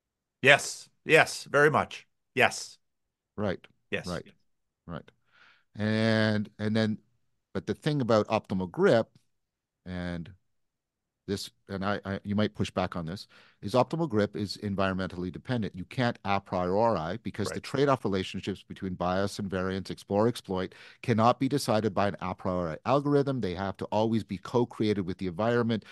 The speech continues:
Speaker 2: the emergence of affordances, blah, blah, blah, blah, lots of Vervaeke fancy words and terms, blah, blah, blah, blah,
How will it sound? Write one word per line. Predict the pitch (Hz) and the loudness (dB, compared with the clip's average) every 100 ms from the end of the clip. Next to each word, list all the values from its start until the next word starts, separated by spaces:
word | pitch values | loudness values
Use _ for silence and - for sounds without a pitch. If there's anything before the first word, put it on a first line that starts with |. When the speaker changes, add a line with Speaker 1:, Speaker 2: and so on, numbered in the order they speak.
| - - | -20 -14
Speaker 2:
the | 85 | -6
emergence | 98 113 110 104 | -2 0 0 -2
of | 95 | -2
affordances, | 95 - 107 98 98 104 87 | -4 -2 -2 -2 -4 -4 0
blah, | 113 117 | 4 6
blah, | 117 110 | 6 4
blah, | 98 101 101 | 4 2 2
blah, | 104 95 | 0 0
lots | 98 120 123 | 4 2 2
of | 120 | 0
Vervaeke | 127 113 110 110 | 0 0 0 -2
fancy | 113 135 - | 0 0 0
words | 117 101 95 | 0 0 -2
and | 104 | -4
terms, | 101 82 87 | -4 -4 -6
blah, | - 85 | -6 -4
blah, | 85 | -4
blah, | 78 71 | -6 -4
blah, | 110 120 | 6 6